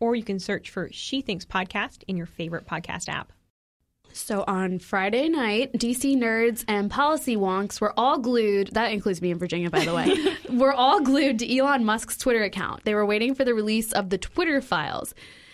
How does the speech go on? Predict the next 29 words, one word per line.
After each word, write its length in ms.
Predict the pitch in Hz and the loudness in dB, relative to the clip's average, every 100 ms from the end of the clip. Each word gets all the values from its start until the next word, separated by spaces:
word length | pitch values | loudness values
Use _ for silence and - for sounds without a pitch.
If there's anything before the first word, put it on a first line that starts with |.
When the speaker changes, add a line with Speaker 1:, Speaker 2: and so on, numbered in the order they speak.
| - | -6
Speaker 2:
And 140 | 214 233 | 0 2
these 180 | 359 392 | 2 2
are 80 | 359 | 0
a 60 | |
series 500 | 302 - 262 254 247 | 0 0 0 2 0
of 140 | 220 220 | 0 -2
emails 440 | - 269 277 269 | 0 2 2 2
and 100 | 254 | 0
communications 640 | 233 240 226 233 220 220 202 | 0 0 0 0 0 -2 -4
between 300 | 208 233 208 | -4 -2 -2
top 300 | 214 220 262 | 0 -2 0
leadership 440 | 240 233 233 214 | 0 0 0 -2
at 120 | 185 - | -2 -4
Twitter 560 | - 359 359 220 214 - - - | -6 -2 0 2 0 -6 -20 -10
showing 340 | - 311 285 285 | -2 2 2 2
how 160 | 269 | 0
they 180 | 247 247 | 2 0
censored 420 | - 262 254 240 220 | 0 -2 0 -2 0
content 460 | 220 226 226 196 | -2 0 0 -2
on 160 | 190 190 | 0 -2
the 60 | 180 | -4
platform. 720 | - 233 240 - 196 - - - - _ _ _ _ 240 | -4 -2 -2 -4 -6 -4 -10 -16 -20 _ _ _ _ -10
Speaker 1:
Yes. 340 | 214 185 - - | -6 -6 -8 -12
So, 480 | - 220 202 196 180 - | -6 0 0 0 -2 -4
Mary 180 | 208 208 | -2 0
Margaret, 200 | 196 185 | 0 0
like 160 | 190 | -2
you 60 | 214 | -2
said, 260 | 214 208 | 0 -2